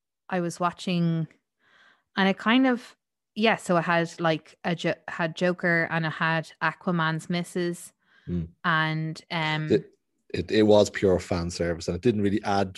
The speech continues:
Speaker 2: or take away anything from the storyline, 'cause it's not really connected to it. It's kind of, like, teasing to a possible nightmare future where Superman has turned bad.
Speaker 1: Okay.
Speaker 2: Um,
Speaker 1: And it's
Speaker 2: which they kind of
Speaker 1: Batman.
Speaker 2: hinted at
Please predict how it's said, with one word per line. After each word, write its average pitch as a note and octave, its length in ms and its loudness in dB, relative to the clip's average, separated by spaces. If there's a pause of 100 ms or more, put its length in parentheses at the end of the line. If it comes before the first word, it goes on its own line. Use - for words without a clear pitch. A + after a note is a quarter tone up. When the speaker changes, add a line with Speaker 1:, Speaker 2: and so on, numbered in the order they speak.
Speaker 2:
or F#2+ 80 -8
take G2 260 -6
away G2+ 180 4
anything G2+ 300 -2
from F#2 120 -10
the E2+ 60 -10
storyline, G2+ 380 0
'cause F#2 120 -6
it's E2+ 100 -12
not F2+ 160 -6
really E2+ 160 -6
connected - 420 -10
to E2+ 140 -8
it. E2 60 -14 (380)
It's - 140 -14
kind G2 280 -2
of, F#2 140 -6
like, F2+ 280 -4 (100)
teasing F#2 440 -6
to F2 400 -6
a E2 180 -6 (800)
possible F2+ 340 -4
nightmare F2+ 420 -4
future G2+ 480 -2 (280)
where F2 120 -2
Superman F2 440 -2
has E2 100 -8
turned E2+ 280 -4
bad. F2 300 0 (720)
Speaker 1:
Okay. F3 720 2
Speaker 2:
Um, D#2+ 160 -8 (100)
Speaker 1:
And F2 160 -2
it's - 240 -12
Speaker 2:
which E3 220 4
they - 100 6
kind G#2+ 220 6
of G#2+ 80 2
Speaker 1:
Batman. - 100 0
Speaker 2:
hinted A2+ 240 4
at G2 280 2